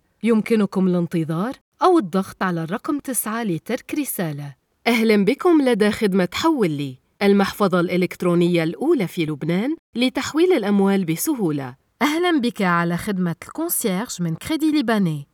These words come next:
بهدف خدمتك بشكل أفضل، سوف يتم تسجيل هذه المكالمة. أهلًا بكم في دروندي. للحجوزات اضغطوا واحد.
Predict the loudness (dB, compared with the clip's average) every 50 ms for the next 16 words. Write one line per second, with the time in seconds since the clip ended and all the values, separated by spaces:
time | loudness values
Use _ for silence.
0 | _ _ 0 2 2 4 4 4 2 2 0 0 -2 -2 0 2 0 0 0 -4
1 | -6 -4 -4 -2 -2 -4 -4 -6 -6 -6 -6 -6 -4 -6 -8 -10 -6 -4 -2 -2
2 | -2 -4 -6 _ _ _ -4 0 0 0 0 0 0 0 0 0 0 -2 -2 -2
3 | -2 -2 -2 -2 -2 -2 -2 -2 -2 -2 -4 -4 -4 -4 -4 -2 -2 -2 -2 -2
4 | -2 -2 -4 -4 -4 -4 -4 -2 -2 -4 -4 -4 -6 -8 -10 -14 _ _ _ _
5 | _ _ 0 0 2 2 2 2 2 2 2 0 0 0 -2 -4 -4 -2 0 2
6 | 2 2 2 2 0 0 0 -2 -2 -4 -6 -8 -10 -10 -12 _ _ _ _ 0
7 | 0 0 0 0 0 0 2 2 0 0 0 0 0 0 -2 0 0 0 0 2
8 | 2 0 0 0 -2 -2 -2 -2 -2 -2 -2 -4 -6 -6 -8 -8 -10